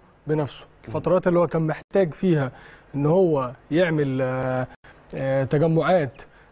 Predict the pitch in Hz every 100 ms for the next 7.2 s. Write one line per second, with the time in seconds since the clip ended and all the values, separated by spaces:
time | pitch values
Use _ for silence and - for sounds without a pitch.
0 | - 143 135 135 147 151 147 180 147 143
1 | 175 156 135 180 - 147 135 131 160 143
2 | 170 156 - 151 139 135 123 143 147 175
3 | 135 123 - - - - - 139 135 131
4 | 139 160 190 175 147 160 180 202 247 -
5 | _ _ 170 208 226 226 180 175 226 202
6 | 180 196 202 202 165 185 170 165 185 190
7 | 196 180